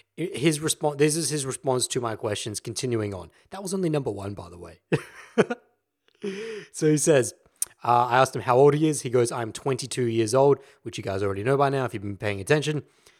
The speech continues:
Number three, "I have never been in a relationship, but I have been friend-zoned once when I was seventeen years old."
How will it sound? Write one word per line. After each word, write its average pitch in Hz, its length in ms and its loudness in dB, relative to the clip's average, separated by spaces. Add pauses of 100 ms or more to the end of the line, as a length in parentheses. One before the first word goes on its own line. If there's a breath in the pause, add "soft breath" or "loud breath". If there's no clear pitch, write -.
(220 soft breath)
Number 131 180 0
three, 123 460 2 (440)
"I 135 100 -2
have 127 180 -4
never 139 280 0
been 131 300 2
in 127 120 -4
a 120 40 -2
relationship, 113 800 -4 (960 soft breath)
but 117 100 -4
I 110 60 0
have 113 100 -2
been 123 160 4
friend-zoned 113 840 -2
once 117 360 -2
when 113 120 -4
I - 80 -10
was 98 100 -4
seventeen 110 680 -4
years 101 260 -4
old." 90 280 -10